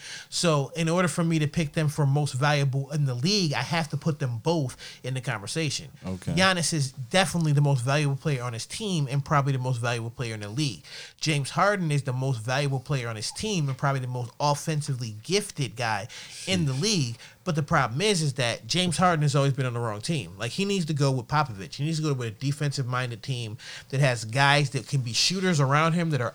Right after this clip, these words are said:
Speaker 1: active cutters, so he can have someone to pass the ball to that's not gonna be complacent and just watch him do the James Harden show. But James Harden has to learn how to give that ball up sometimes.
Speaker 2: So are you saying that that's Russell Westbrook team now?
Speaker 1: I don't know whose team it is.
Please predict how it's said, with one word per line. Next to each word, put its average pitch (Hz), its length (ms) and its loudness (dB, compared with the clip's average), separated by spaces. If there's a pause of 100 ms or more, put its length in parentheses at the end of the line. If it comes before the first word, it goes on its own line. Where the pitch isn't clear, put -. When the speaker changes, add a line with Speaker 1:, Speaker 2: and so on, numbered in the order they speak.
Speaker 1:
active 151 440 2
cutters, 151 440 2 (300)
so 143 300 4
he 175 220 2
can 160 120 0
have 147 260 2
someone 147 280 0
to 117 80 -6
pass 151 340 0
the - 80 -6
ball 143 300 2
to 120 280 -4 (280)
that's 139 180 -4
not 143 240 0
gonna 143 120 2
be 139 120 2
complacent 135 580 -2
and 123 140 -4
just 113 160 -6
watch 127 400 0
him 135 100 2
do 117 140 -4
the 110 80 -6
James 110 280 -4
Harden 151 260 2
show. 107 160 -4
But 117 140 -4
James 147 280 2
Harden 156 460 6 (240)
has 147 220 2
to 123 100 0
learn 139 280 2
how 131 160 2
to 113 120 -2
give 131 320 2
that 120 240 0
ball 151 240 6
up 92 100 -2
sometimes. - 200 -2
Speaker 2:
So 117 260 6
are 120 140 8
you 127 120 6
saying 117 380 4
that 107 280 2
that's 104 280 6
Russell 107 400 8
Westbrook 95 480 4
team 90 300 2
now? 69 80 -10 (2250)
Speaker 1:
I 220 60 0
don't 247 180 2
know 160 140 6
whose 147 240 6
team 120 220 0
it 87 100 -6
is. 76 220 -10